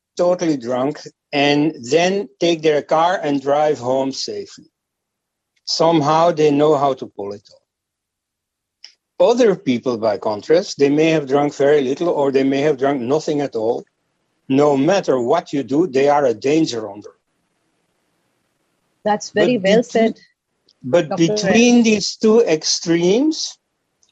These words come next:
Speaker 1: for most people, obviously, alcohol has a negative effect on your driving capacity.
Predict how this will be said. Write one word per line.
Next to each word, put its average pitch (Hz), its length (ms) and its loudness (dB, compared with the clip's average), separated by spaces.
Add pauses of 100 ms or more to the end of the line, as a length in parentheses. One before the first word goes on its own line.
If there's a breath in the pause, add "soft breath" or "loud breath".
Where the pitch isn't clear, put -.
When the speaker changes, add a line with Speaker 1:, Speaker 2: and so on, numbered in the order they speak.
(140)
Speaker 1:
for 131 200 0
most 156 560 0
people, 214 500 -4 (460)
obviously, 202 960 -2 (340)
alcohol 175 800 2
has 131 340 -2
a 120 60 -4
negative 151 640 -2
effect 143 440 -2
on 131 140 -2
your 117 160 0
driving 123 480 -2
capacity. - 600 -10